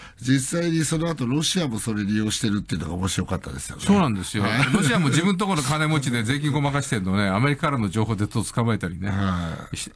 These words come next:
Speaker 2: してますということでね。
Speaker 1: うん。そういうとこは結ばれてるんですね。
Speaker 2: そういうとこはね、水面下で繋がってるの。
Speaker 1: はあ。
Speaker 2: うんうんうん。
Speaker 1: 面白いですね。
Speaker 2: この国際的な一つの、なんていうかな、アンチタック成分の、まあ、レジームなんて言葉を使いますけど、
Speaker 1: はい。
Speaker 2: 体制ができたりする。
Speaker 1: うん。
Speaker 2: うん。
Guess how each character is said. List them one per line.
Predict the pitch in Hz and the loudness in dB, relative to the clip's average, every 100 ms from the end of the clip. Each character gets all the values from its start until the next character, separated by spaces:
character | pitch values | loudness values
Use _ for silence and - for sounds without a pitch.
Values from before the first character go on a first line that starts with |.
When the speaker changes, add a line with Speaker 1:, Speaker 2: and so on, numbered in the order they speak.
| 104 | -10
Speaker 2:
し | - | -2
て | 104 | 0
ま | 98 | 2
す | - - | -2 -4
と | 92 | -2
い | |
う | 107 101 | 0 0
こ | 95 | 0
と | 98 | -2
で | 98 | -4
ね。 | |
Speaker 1:
う | 92 | -6
ん。 | |
そ | 98 196 | 0 0
う | |
い | |
う | 196 | 2
と | |
こ | - | 0
は | 117 | 2
結 | 110 127 | 2 2
ば | 120 | 0
れ | 104 | -2
て | |
る | 98 | -4
ん | |
で | 85 | -6
す | 80 | -4
ね。 | 120 | 0
Speaker 2:
そ | - | 4
う | |
い | 220 | 4
う | |
と | 214 202 | 4 2
こ | |
は | 151 | 0
ね、 | 143 | 0
水 | - 180 | 2 2
面 | 175 135 | 2 2
下 | 131 | -2
で | 147 | -2
繋 | - 113 | -2 -2
が | 104 | -2
っ | - | -2
て | |
る | 85 | -2
の。 | 78 - - 143 | -4 -12 -4 -4
Speaker 1:
は | 104 73 50 50 - | -2 -4 -6 -6 0
あ。 | |
Speaker 2:
う | 107 | 2
ん | |
う | 98 | 4
ん | 98 92 90 | 2 2 0
う | 101 | 0
ん。 | |
Speaker 1:
面 | 107 | 2
白 | 113 - 98 | 2 0 -2
い | |
で | - | -4
す | - | -4
ね。 | 98 | 0
Speaker 2:
こ | |
の | 127 | 2
国 | 139 | 2
際 | 123 143 | 2 0
的 | 139 | 2
な | 135 127 | 2 2
一 | 156 | 0
つ | 120 107 | 0 0
の、 | 92 | 2
な | 101 | 2
ん | 85 | 0
て | |
い | 87 | -4
う | |
か | 92 | -2
な、 | 104 - - - - | -2 -4 -16 -14 0
ア | 127 | 2
ン | 131 | 2
チ | - 123 | 2 2
タ | 135 | 2
ッ | 110 | -2
ク | - | -2
成 | 123 117 | 0 0
分 | 107 104 | 2 4
の、 | 95 85 85 - - | 4 2 -4 -10 -6
ま | 104 | -2
あ、 | |
レ | 95 120 | 2 2
ジ | 131 208 | 6 6
ー | |
ム | 131 | 6
な | 92 | 2
ん | 82 | -2
て | |
言 | 90 | -4
葉 | 92 87 | -4 -4
を | 82 | -6
使 | - | -6
い | 87 | -4
ま | 85 | -6
す | - | -6
け | |
ど、 | - | -4
Speaker 1:
は | 117 | -2
い。 | 107 | 0
Speaker 2:
体 | 104 | 2
制 | |
が | 104 | 2
で | 87 | 0
き | 127 | -2
た | - | -4
り | 73 | -6
す | - 82 | -8 -6
る。 | 104 | -2
Speaker 1:
う | |
ん。 | |
Speaker 2:
う | 104 98 95 71 52 - 58 53 | -2 -2 -2 -4 -6 -6 -6 -2
ん。 | 87 90 | -2 -4